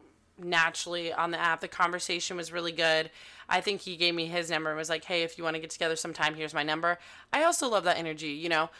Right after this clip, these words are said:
You, it kind of feels like pressure sometimes when you ask a girl, "Give me your number," and then she has to give you your number, and she, if she's not ready, she could say no, but then it makes for an awkward situation. I think men should give the initiative and say, "Here's my number if you wanna get to know me a little bit better."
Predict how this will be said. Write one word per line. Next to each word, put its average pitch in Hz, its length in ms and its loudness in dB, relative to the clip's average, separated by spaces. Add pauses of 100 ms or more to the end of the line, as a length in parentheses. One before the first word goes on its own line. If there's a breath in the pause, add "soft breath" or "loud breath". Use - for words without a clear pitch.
(180 loud breath)
You, 190 560 0 (120)
it 196 120 -4
kind 202 220 4
of 220 80 -2
feels 226 180 0
like 214 140 -4
pressure 170 300 -2
sometimes 214 460 0
when 208 100 -4
you 180 80 0
ask 165 240 2
a 175 40 -6
girl, 165 340 2
"Give 170 140 -6
me 165 80 -4
your 165 100 -2
number," 160 440 2
and 175 240 0
then 165 100 -4
she 175 180 -4
has 165 140 -2
to 170 60 -10
give 165 100 -4
you 170 60 -4
your 160 80 -2
number, 156 200 2
and 160 140 -2
she, 175 180 -8
if 170 160 -8
she's 170 200 -6
not 147 200 2
ready, 165 460 0 (400 loud breath)
she - 160 -10
could 247 120 -4
say 202 160 4
no, 175 400 4
but 170 80 -2
then 175 100 -4
it 175 80 -2
makes 165 180 -4
for 180 120 0
an - 80 2
awkward 165 380 2
situation. 160 640 -8 (260 loud breath)
I 196 100 4
think 240 220 2
men 196 280 0
should 175 640 2 (440 loud breath)
give 190 200 0
the 240 120 2
initiative 185 480 0
and 165 120 -4
say, 170 180 2
"Here's 226 300 -2
my 247 140 6
number 185 300 2
if 175 140 2
you 170 100 -2
wanna 170 160 4
get 160 120 -8
to - 120 -2
know 165 80 4
me 160 100 0
a 156 40 0
little 156 160 -2
bit 156 100 2
better." 156 320 2